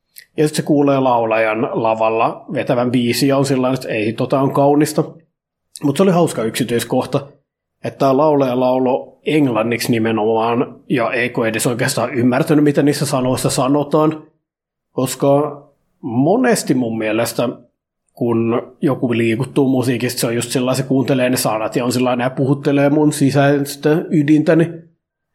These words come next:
Ja tässä tapauksessa taas se ei oikeastaan tiennyt, mitä siinä edes sanottiin, vaan se tykkäsi ihan vaan, että, sen, että tää kuulostaa musta kauniilta.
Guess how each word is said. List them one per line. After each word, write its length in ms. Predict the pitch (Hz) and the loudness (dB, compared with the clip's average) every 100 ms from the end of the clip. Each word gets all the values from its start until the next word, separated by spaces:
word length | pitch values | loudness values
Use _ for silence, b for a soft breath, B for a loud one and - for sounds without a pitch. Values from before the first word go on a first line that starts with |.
| - | -4
Ja 120 | 131 | -2
tässä 280 | 123 160 - | 0 0 0
tapauksessa 580 | 165 135 127 - 117 110 | -2 -2 -2 -4 -6 -2
taas 260 | 117 113 | -2 0
se 60 | - | 0
ei 220 | 143 147 | 2 2
oikeastaan 440 | 147 143 139 139 135 | 2 0 0 0 2
tiennyt, 320 | 151 139 127 | 2 4 2
mitä 180 | 123 135 | 0 0
siinä 200 | 127 123 | 0 0
edes 240 | 123 - | -2 -2
sanottiin, 600 | 139 139 - - 117 123 | 0 0 -4 -4 -4 0
vaan 200 | 160 175 | 2 2
se 100 | 123 | 0
tykkäsi 440 | 120 - 147 123 143 | -6 -4 -4 -2 -2
ihan 200 | 127 120 | -2 -2
vaan, 180 | 120 | -2
että, 140 | 117 - | -2 -2
sen, 180 | 131 - - - _ B B _ - | -2 -4 -12 -18 _ B B _ -8
että 120 | - | -2
tää 140 | 147 | -2
kuulostaa 580 | 151 127 117 113 - 143 | 0 0 0 -2 -2 0
musta 240 | 165 160 160 | 0 0 -2
kauniilta. 640 | 143 131 139 147 143 151 | 0 2 4 2 2 -2